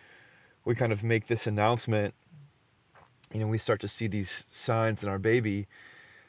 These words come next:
Uh, and so, of course, we, we kind of panic and we take her to the hospital, the local E R. And the next thing we know, um, our, our six-month-old is being airlifted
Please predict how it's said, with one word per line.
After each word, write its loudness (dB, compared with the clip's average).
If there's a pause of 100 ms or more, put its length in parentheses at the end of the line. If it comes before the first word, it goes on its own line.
(380)
Uh, 0
and -2
so, 0
of -2
course, 0
we, -2 (120)
we -8 (300)
kind -4
of -4
panic 0
and -2 (140)
we -6
take -2
her -2
to -12
the -2
hospital, 0
the -2
local 0
E 0
R. 2
And -4
the 0
next 0
thing -2
we 2
know, 2 (880)
um, -2
our, -2
our 2
six-month-old 0
is -8
being -2
airlifted 0